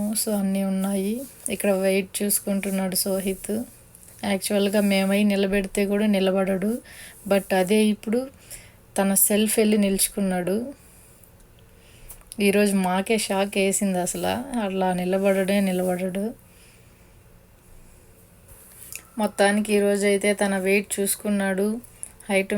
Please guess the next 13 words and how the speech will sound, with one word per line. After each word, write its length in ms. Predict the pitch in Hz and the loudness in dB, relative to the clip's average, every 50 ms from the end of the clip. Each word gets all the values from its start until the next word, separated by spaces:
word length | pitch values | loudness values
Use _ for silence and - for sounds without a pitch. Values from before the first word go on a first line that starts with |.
| 202 | 0
మెజర్ 320 | 196 190 185 202 202 196 196 | 0 0 2 0 0 0 0
చేసుకున్నాడు. 720 | - 190 185 - - - 202 190 185 180 180 175 180 190 208 226 - - - - - - - - - - - - - - - - - - | -2 -2 -2 -2 -4 -4 -4 -4 -4 -4 -4 -2 -2 -2 -4 -4 -6 -6 -8 -6 -8 -8 -12 -12 -16 -18 -18 -20 -20 -20 -20 -20 -16 -10
So, 120 | - - - 214 202 | -6 -2 2 4 4
యాక్చువల్‌గా 400 | 190 196 - 208 202 202 214 214 220 | 4 4 2 2 2 2 2 0 2
తన 140 | 202 190 190 202 196 | 0 2 2 0 0
అపాయింట్‌మెంట్ 540 | - 208 208 208 208 208 208 202 196 190 202 | 0 2 2 2 2 2 2 2 2 2 2
రోజు 160 | 202 202 190 - | 0 0 0 0
చేసుకోడు. 640 | - 190 190 190 - - - 196 185 180 180 190 208 240 277 - - - - - - - - - | 0 2 2 2 0 0 -2 -2 -2 -2 -2 -4 -4 -6 -8 -14 -20 -20 -20 -20 -20 -20 -20 -16
So, 120 | - - 208 | -8 -4 -4
ఇక్కడ 200 | 196 - 208 196 190 | -2 0 0 2 2
నర్స్ 280 | 190 190 190 190 - - | 2 2 2 4 4 4
అయితే 280 | 214 208 202 202 - 220 226 220 | 4 4 2 2 0 0 0 0
చిన్న 180 | - 208 196 190 | 0 -2 0 0